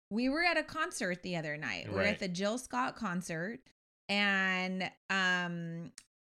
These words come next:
Speaker 1: there was very limited seats, right? We're sitting at the Hollywood Bowl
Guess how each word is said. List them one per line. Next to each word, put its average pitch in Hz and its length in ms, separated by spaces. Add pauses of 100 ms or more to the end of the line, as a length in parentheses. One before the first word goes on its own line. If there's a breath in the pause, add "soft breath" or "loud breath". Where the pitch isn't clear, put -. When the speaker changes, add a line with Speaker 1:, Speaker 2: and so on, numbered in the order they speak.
(120)
Speaker 1:
there 202 420
was 190 580
very 240 520
limited 202 560
seats, - 520
right? 170 240
We're 180 120
sitting 226 420
at 208 120
the 202 80
Hollywood 185 500
Bowl 175 200